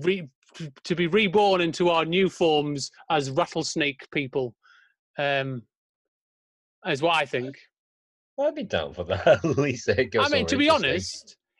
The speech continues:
Speaker 1: if someone said, "Do you wanna, like, just cocoon for a bit in a giant alien egg until all this blows over?" I'd be like, "Yep." And they'd be like,
Speaker 2: Yep.
Speaker 1: "Well, the downside is you'll be born as, like, a half rattlesnake person." I'd be like, "Um,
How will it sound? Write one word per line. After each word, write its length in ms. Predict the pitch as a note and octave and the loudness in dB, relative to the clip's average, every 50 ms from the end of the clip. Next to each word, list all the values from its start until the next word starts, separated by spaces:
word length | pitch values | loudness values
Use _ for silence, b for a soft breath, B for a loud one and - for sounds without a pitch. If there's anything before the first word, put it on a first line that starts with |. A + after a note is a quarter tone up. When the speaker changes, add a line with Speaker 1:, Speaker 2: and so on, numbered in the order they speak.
| _ - | _ -6
Speaker 1:
if 180 | C4 B3 - - | -6 -4 -4 -2
someone 320 | - D#4 C#4+ D4 C#4+ B3 | 0 2 4 4 2 2
said, 300 | - - A3+ G3 E3 C#3 | 0 0 0 0 0 0
"Do 80 | - - - | -4 -4 0
you 80 | A3+ | 0
wanna, 180 | A#3+ B3 A#3+ A3+ G3+ | 2 2 2 0 0
like, 200 | A3+ A3 F#3+ - | 0 -2 -2 -2
just 220 | - G3+ - - | -4 -4 -4 -4
cocoon 500 | - - - - - A#3+ A3+ G3+ F3+ E3 | -4 -4 -2 0 0 2 2 2 2 0
for 160 | C#3 - D#3+ | 0 0 0
a 40 | C#3+ | 2
bit 160 | B2 D3+ D#3 | 2 0 0
in 100 | D#3+ D3+ | -2 -2
a 80 | D3+ D3 | -2 -2
giant 380 | C#3 D#3+ E3 D#3+ D#3+ D#3 D#3+ F3 | 0 0 0 0 0 -2 -2 -2
alien 340 | E3+ D#3 D3+ D3+ D3+ D#3 D#3+ | -2 -2 0 0 0 0 0
egg 200 | D#3 C#3 B2+ - - - B B B B B - | -2 -2 -4 -8 -14 -20 B B B B B -8
until 300 | F3 D#3 - - F3+ F3+ | -6 -4 0 2 2 4
all 140 | E3 E3 D#3+ | 4 4 2
this 160 | D#3 D#3 C#3 - | 2 0 -2 -2
blows 340 | - E3 D#3 D3+ D3+ D3 D#3+ | -2 0 2 2 2 2 0
over?" 400 | E3 D#3 C#3+ A#2+ B2+ B2 A#2 - - _ _ _ _ _ _ _ _ _ _ _ _ _ _ _ _ _ _ - | 2 2 0 0 -2 -4 -6 -8 -12 _ _ _ _ _ _ _ _ _ _ _ _ _ _ _ _ _ _ -4
I'd 140 | E3 D3+ C#3 | -2 -2 0
be 60 | D3 D3+ | 0 0
like, 200 | C#3+ C#3 D3+ E3+ | 0 0 2 2
"Yep." 320 | F3+ A3 B3+ C4 - - - _ _ - | 2 2 2 0 -2 -8 -16 _ _ -2
And 100 | F3+ E3+ | 0 0
they'd 100 | F3 D#3+ | 2 2
be 80 | E3 D#3+ | 2 2
like, 200 | D#3+ D#3 D#3+ E3 | 2 2 0 0
Speaker 2:
Yep. 60 | - | 2
Speaker 1:
"Well, 260 | F3+ F#3 F#3 F3+ F3 | 4 4 4 4 2
the 80 | E3+ F3+ | 2 2
downside 580 | E3+ G#3 G3+ G3+ G3 F#3 - F#3+ F3 E3 D#3 D3+ | 2 2 2 2 2 0 0 0 0 0 0 0
is 220 | D3+ D3 C3+ - | 0 -2 0 0
you'll 120 | E3 D#3+ D3 | 0 0 0
be 140 | C3+ D#3 C#3+ | 0 -2 -2
born 360 | B2 F3 E3 D#3+ D#3+ D#3 D#3 | 2 2 2 4 4 2 0
as, 100 | D#3 C#3 E3 | 0 0 -2
like, 140 | D#3 C3+ | -2 -2
a 100 | D#3+ D3 C#3 - - | -2 -4 -6 -10 -4
half 300 | - E3 E3 D#3+ - - E3 | 0 0 2 2 0 0 0
rattlesnake 560 | E3 F3 F#3 F3+ E3+ - F#3+ F#3 F#3+ F#3 - | 2 2 2 2 0 0 -2 -2 -2 -2 0
person." 340 | - F#3 F#3 F3+ - F#3 E3 | 2 2 2 2 0 -4 -2
I'd 80 | D3 | 0
be 80 | D3+ C#3+ | 0 2
like, 220 | C#3+ C3+ C#3+ C#3+ _ _ b b b b b b b - | 2 2 0 -2 _ _ b b b b b b b 0
"Um, 260 | D3+ D3 C#3+ C3+ | 2 2 0 0